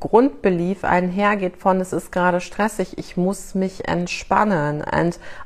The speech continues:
I trust myself. Ich hatte zwei Burnouts, so. Und ich habe lange Zeit auch das, das Vertrauen in meinen Körper verloren, weil ich dachte, something like that would happen, I wouldn't feel it.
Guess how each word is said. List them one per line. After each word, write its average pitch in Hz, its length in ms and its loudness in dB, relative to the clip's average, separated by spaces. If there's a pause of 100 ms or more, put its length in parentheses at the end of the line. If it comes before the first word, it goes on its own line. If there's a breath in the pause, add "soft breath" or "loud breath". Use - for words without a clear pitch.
I 185 100 4
trust - 540 0
myself. 180 760 0 (140)
Ich - 160 -6
hatte 196 240 2
zwei 170 300 0
Burnouts, 170 600 2
so. 160 200 -2 (480 loud breath)
Und 170 200 4
ich 175 120 -6
habe 190 180 0
lange 185 300 2
Zeit 185 300 4
auch - 140 0
das, - 360 -2 (380)
das - 320 0
Vertrauen 208 640 2
in 175 160 2
meinen 170 260 0
Körper 196 460 2
verloren, 175 880 2 (400 loud breath)
weil 170 260 6
ich 185 140 -4
dachte, 180 880 4
something 226 400 2
like 190 300 0
that 175 280 2
would - 220 0
happen, 240 540 2 (340 loud breath)
I - 40 6
wouldn't 185 420 4
feel 190 420 0
it. 151 320 0